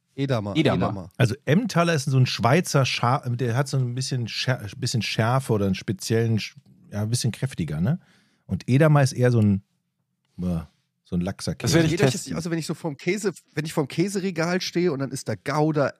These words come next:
Speaker 1: Emmentaler, Edamer, was gibt's noch? Ähm,
Speaker 2: Maßdamer.
Speaker 3: Gruyère.
Speaker 1: Maßdamer. Ja,
Speaker 3: Mm.
Speaker 1: Gruyère gibt,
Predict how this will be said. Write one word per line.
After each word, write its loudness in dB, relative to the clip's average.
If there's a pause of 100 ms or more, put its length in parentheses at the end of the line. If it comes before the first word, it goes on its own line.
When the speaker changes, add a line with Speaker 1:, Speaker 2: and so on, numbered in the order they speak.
Speaker 1:
Emmentaler, -2 (480)
Edamer, 0 (220)
was -6
gibt's -8
noch? -2 (600)
Ähm, -2 (480)
Speaker 2:
Maßdamer. 2 (140)
Speaker 3:
Gruyère. 2 (640)
Speaker 1:
Maßdamer. -4 (920)
Ja, 0
Speaker 3:
Mm. 4
Speaker 1:
Gruyère 2
gibt, -8